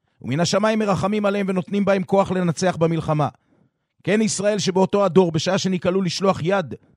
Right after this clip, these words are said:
במבקשי נפשם, היו מתענים. ולזכר אותה התענית של יום הקהילה נקבעה תענית לדורות, כדי שנזכור תמיד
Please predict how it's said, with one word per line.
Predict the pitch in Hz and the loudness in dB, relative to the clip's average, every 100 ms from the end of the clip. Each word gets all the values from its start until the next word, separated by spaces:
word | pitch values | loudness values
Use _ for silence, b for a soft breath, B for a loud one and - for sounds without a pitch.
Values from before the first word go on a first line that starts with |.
| _ _ - | _ _ -4
במבקשי | 139 156 151 208 208 | -2 0 0 0 0
נפשם, | 175 - 208 233 131 - _ _ _ _ - | 0 -2 0 0 -2 -8 _ _ _ _ -2
היו | 139 214 | 2 2
מתענים. | 220 196 202 233 202 110 _ _ _ _ _ _ _ - | 2 0 0 0 0 -4 _ _ _ _ _ _ _ -4
ולזכר | 135 156 113 233 190 208 127 - _ _ _ | 0 0 0 -2 0 0 -2 -8 _ _ _
אותה | 120 - 233 | -8 0 2
התענית | 240 226 208 220 | 2 0 0 -2
של | - 180 | -2 0
יום | 202 | 0
הקהילה | 202 - 180 180 190 165 | 0 -2 -4 -2 -2 -2
נקבעה | 180 - 127 175 196 | -2 -4 -2 0 0
תענית | 202 180 180 180 | 0 0 0 -2
לדורות, | 180 143 170 180 - - _ _ | 0 2 4 2 -2 -18 _ _
כדי | 87 120 | -8 -6
שנזכור | - 151 143 120 214 220 | -2 0 0 2 2 2
תמיד | 226 226 185 | 0 2 0